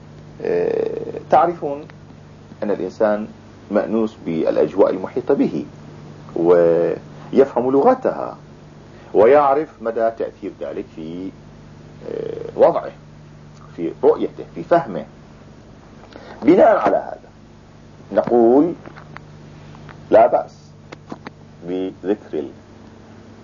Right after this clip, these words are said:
المثال الآتي حول المعلم والطالب الكسول.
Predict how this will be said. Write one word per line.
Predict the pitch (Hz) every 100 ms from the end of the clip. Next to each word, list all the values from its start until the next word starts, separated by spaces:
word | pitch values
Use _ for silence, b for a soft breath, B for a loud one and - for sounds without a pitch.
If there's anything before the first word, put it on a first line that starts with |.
| - - - - 90
المثال | 90 92 87
الآتي | 82 123 - 226 - - - - -
حول | 104 107 107 110 110 - - B 95
المعلم | 95 101 135 151 147 147 - - - - - -
والطالب | 101 - 104 104 98 95 -
الكسول. | 90 - - 196 113